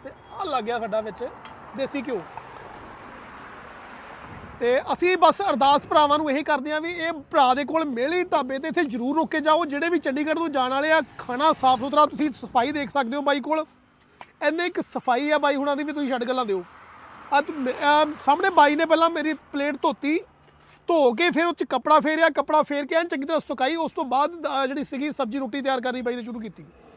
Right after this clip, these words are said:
ਤੇ ਇਸ ਕਰਕੇ ਇੱਦਾਂ ਦੇ ਭਰਾਵਾਂ ਨੂੰ ਸਾਨੂੰ ਸਪੋਰਟ ਕਰਨ ਦੀ ਲੋੜ ਆ, ਤੇ ਤਾਂ ਜੋ ਇੱਦਾਂ ਦੇ ਭਰਾਵਾਂ ਨੂੰ ਦੇਖ ਕੇ ਹੋਰ ਲੋਕਾਂ ਨੂੰ, ਹੋਰ ਸਾਡੇ ਭਰਾਵਾਂ ਨੂੰ ਇੱਕ, ਅ, ਜਜ਼ਬਾ ਜਾਗੇ ਕੰਮ ਕਰਨ ਦਾ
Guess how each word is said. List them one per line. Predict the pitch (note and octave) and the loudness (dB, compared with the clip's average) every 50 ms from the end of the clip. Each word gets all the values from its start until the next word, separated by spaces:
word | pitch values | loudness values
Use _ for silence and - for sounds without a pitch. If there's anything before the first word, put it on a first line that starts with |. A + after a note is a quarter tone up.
| - - - - - _ - - - - - - | -20 -20 -20 -20 -20 _ -20 -20 -20 -16 -8 -4
ਤੇ | B3+ | -2
ਇਸ | C4 A3 | 0 0
ਕਰਕੇ | D4+ C#4+ C#4 E4 | 0 0 0 0
ਇੱਦਾਂ | E4+ F4 D4+ C#4 B3 D4 D4 | -2 -2 -2 -2 -2 -2 0
ਦੇ | D4 D#4+ | 0 -2
ਭਰਾਵਾਂ | D#4+ D#4+ D#4 C4+ B3 A3+ B3 C#4 | -2 -2 0 0 0 0 -2 -2
ਨੂੰ | C#4+ D4 | -4 -4
ਸਾਨੂੰ | - - D#4 D4+ C#4 | -2 -2 -2 -2 -4
ਸਪੋਰਟ | - - C#4 B3 A#3+ B3+ | -6 -4 -4 -2 -2 -2
ਕਰਨ | A#3 A#3+ A#3+ | -2 -4 -4
ਦੀ | C4 C4+ | -4 -4
ਲੋੜ | B3+ B3+ B3 A#3+ A#3+ | -4 -2 -2 0 -2
ਆ, | C#4 E4+ - - - - - - - - - | -2 -4 -6 -12 -20 -20 -20 -20 -16 -8 -4
ਤੇ | D4+ D#4 E4 E4+ | 0 0 0 0
ਤਾਂ | E4 - D4 C#4+ D4 | 2 2 2 2 2
ਜੋ | E4 E4+ F#4+ | 0 -2 -2
ਇੱਦਾਂ | E4+ D4 C#4+ D#4 D#4+ | -2 -2 0 0 0
ਦੇ | E4+ | 0
ਭਰਾਵਾਂ | F4 F#4 - C#4+ D4 D4+ | 2 2 2 2 2 0
ਨੂੰ | E4 D#4+ | -2 -2
ਦੇਖ | C#4 D4+ D#4 D4 | -2 -2 -2 0
ਕੇ | - F#4+ | 2 0
ਹੋਰ | D#4+ - - D4+ F4+ A4 G#4+ | 0 0 2 2 2 4 4
ਲੋਕਾਂ | G#4 G4 F#4 B3+ C#4+ D#4+ E4 | 2 0 2 2 2 2 2
ਨੂੰ, | E4 E4 E4 E4+ E4+ - - - - - - - D#4+ | 2 0 -2 -4 -4 -8 -12 -20 -20 -18 -8 -2 0
ਹੋਰ | F#4 G4 | 2 2
ਸਾਡੇ | - E4 E4 F4+ | 4 4 2 2
ਭਰਾਵਾਂ | F4 G4 F4 D#4 C4+ C4 C#4+ D4 | 2 2 4 4 4 2 0 -2
ਨੂੰ | D#4+ E4 | -2 -2
ਇੱਕ, | E4 - - | -4 -2 -2
ਅ, | E4+ F4 F4 E4+ E4+ - - - C4+ C4 C4 C4+ C4+ | -2 -2 -2 -4 -6 -10 -8 -6 -4 -2 0 0 -2
ਜਜ਼ਬਾ | A#3+ F#3+ C#4 C4+ C4 D4 E4 D#4+ | -2 0 -2 0 2 4 4 4
ਜਾਗੇ | D#4 D#4 C4+ A#3 D4 D#4 D#4 | 6 4 0 0 0 -2 -4
ਕੰਮ | C4+ D#4 C#4+ C4+ C#4 | -4 -4 -4 -4 -2
ਕਰਨ | B3+ C4 B3 A#3 A3 | -2 -2 -2 -2 -4
ਦਾ | A3 G3+ | -6 -8